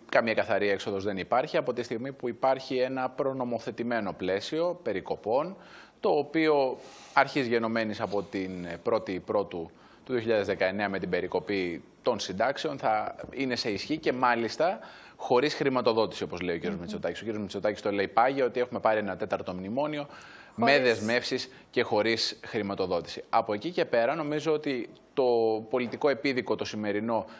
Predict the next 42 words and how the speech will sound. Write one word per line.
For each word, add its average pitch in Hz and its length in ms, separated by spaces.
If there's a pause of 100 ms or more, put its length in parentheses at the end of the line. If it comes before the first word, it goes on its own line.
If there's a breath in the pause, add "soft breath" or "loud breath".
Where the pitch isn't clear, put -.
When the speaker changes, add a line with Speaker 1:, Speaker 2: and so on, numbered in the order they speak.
(160 loud breath)
Speaker 1:
σε - 160
ό,τι 123 180
αφορά 107 340
αυτή 101 180
τη 95 80
συζήτηση 95 380
που 95 100
κάνουμε, 107 300
γιατί 98 360 (100)
πράγματι 120 440
το 143 140
πλαίσιο 120 680 (240)
της 110 180
διαπραγμάτευσης 107 800
Speaker 2:
Αυτό - 280
Speaker 1:
με 220 60
Speaker 2:
είναι 113 120
Speaker 1:
τους - 180
Speaker 2:
που 139 60
λέει 123 80
ο 120 40
Speaker 1:
έξω 117 300
Speaker 2:
Κώστας. - 220
Speaker 1:
είναι 135 180
αυτό 135 140
το 131 60
οποίο 123 180
περιέγραψε 101 580
ο 85 60
Κώστας 95 420 (260 loud breath)
και 123 160
είναι 135 160
μια 135 260
κουβέντα 127 420
η 113 80
οποία 131 240
κατά 113 320
βάση 127 340
αφορά 107 600 (480 loud breath)
το 151 100
Δέλτα 120 280
Νιτάφ, 123 460